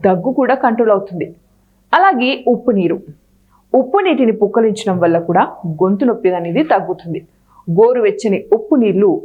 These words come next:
పుక్కిలించడం వల్ల కూడా గొంతు దగ్గర వాపు, శ్లేష్మం కూడా తగ్గుతుంది. అంతేకాకుండా ఆవిరి పీల్చడం.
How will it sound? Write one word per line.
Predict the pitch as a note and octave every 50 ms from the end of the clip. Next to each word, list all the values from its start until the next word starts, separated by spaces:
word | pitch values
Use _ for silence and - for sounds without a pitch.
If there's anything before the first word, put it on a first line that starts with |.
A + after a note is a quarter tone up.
| - -
పుక్కిలించడం | G#3 G3+ - B3 B3 A3+ G3+ - G3+ G3 F3+
వల్ల | F#3 F3+ F3
కూడా | F3 - F#3+ G3+ A3+ F#3+ C#3+ - - - - _ _ _ _ F3
గొంతు | E3 G#3 A#3 C4 D#4+ - F#4+
దగ్గర | D#4 B3 G3 G3 G3+ G3
వాపు, | F#3 D3+ D3 F#3 F3+ F#3+ A3+ - - F4+ G4 A4+ - - - - -
శ్లేష్మం | A#3+ A3 G3+ G#3+ G#3 - A#3+ A3+ A3
కూడా | - G3+ F3+ F#3
తగ్గుతుంది. | F#3 - E3+ E3 D#3+ D3+ - E3 D#3 - - - - _ _ _ _ _ _ _ _ _ -
అంతేకాకుండా | A#3 B3+ C#4 - F#4+ F#4+ D4+ B3 A3 G#3+ - G3+ F#3+ G3 G#3+ B3+ E4 D#4+ - - - - _ _ -
ఆవిరి | G#3+ A#3+ D4+ D#4+ D#4 C4
పీల్చడం. | - - F3+ D#3 D3+ - D#3+ D3+ -